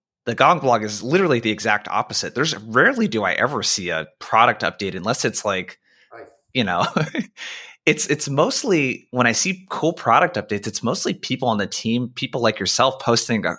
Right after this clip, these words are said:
Speaker 1: cool kind of video on it or a cool, like, "Here's how, like, you can do,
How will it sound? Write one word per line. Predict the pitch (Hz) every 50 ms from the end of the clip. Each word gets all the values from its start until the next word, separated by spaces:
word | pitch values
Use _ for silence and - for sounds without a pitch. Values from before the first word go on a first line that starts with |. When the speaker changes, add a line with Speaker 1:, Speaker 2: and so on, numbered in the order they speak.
| -
Speaker 1:
cool | - - - 131 120 107 101 -
kind | - 113 101
of | 87 82
video | - 85 92 117 113 87 73 67
on | 69 69 73 65 64
it | 71 82
or | 90 90 87
a | 90
cool, | - - - 123 123 110
like, | 104 92 87 - - - - - -
"Here's | - 143 139 135 -
how, | 135 110 101 85 - -
like, | - 104 87 - _ -
you | 131 123
can | 123 - 98 92
do, | 82 98 101 107 -